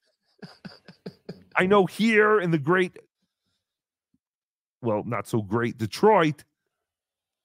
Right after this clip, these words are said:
I'm sure their bus stops were labeled adequately. But yes, Cardiff decided, Well, I'm the great Cardiff Electric.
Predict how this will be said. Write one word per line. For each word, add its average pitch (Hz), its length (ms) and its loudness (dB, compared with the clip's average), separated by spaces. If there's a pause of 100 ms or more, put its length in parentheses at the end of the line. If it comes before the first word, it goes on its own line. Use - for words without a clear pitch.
I'm 131 120 2
sure 185 540 2
their 151 340 0
bus 139 300 -4
stops 143 340 -6
were 127 120 -2
labeled 127 600 -2
adequately. 90 640 -6
But 117 200 -4
yes, 127 240 -2 (420)
Cardiff 180 380 2
decided, 180 540 2
Well, 180 400 4 (220)
I'm 165 280 4
the 202 80 0
great 127 340 2
Cardiff 107 380 -2
Electric. 185 580 -2